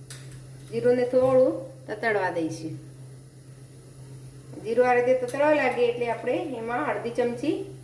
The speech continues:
હિંગ એડ કરીશું. થોડી વાર થવા દઈશું.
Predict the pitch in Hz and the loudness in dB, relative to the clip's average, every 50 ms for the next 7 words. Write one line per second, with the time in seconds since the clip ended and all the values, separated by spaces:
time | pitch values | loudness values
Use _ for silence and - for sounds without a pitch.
0 | - - - - - - - 220 226 214 208 202 202 202 - 190 165 170 165 160 | -20 -20 -20 -20 -18 -8 -6 -2 2 4 4 4 4 2 -2 -4 -2 -2 -2 -2
1 | - 160 147 - - - - - - - - - - - - - - - - - | -2 -4 -8 -8 -10 -14 -16 -18 -20 -20 -20 -20 -20 -20 -20 -20 -20 -20 -20 -20
2 | - - - - - - - - - - - - - - - - - - - - | -20 -20 -20 -18 -18 -18 -18 -18 -18 -18 -18 -18 -18 -18 -18 -18 -18 -16 -12 -12
3 | - - - - - - - - - - - - - - - - - - - - | -10 -10 -12 -14 -18 -20 -20 -20 -18 -18 -18 -18 -18 -18 -18 -20 -20 -20 -20 -20
4 | - - - - - - - - - - 220 220 214 233 240 247 254 277 - - | -20 -20 -20 -20 -18 -18 -18 -18 -14 -10 -6 0 0 2 4 4 2 2 0 -4
5 | - - 226 214 208 196 180 175 165 156 135 - 156 156 139 | -6 -4 -2 0 0 0 0 0 0 0 -2 -4 -8 -10 -10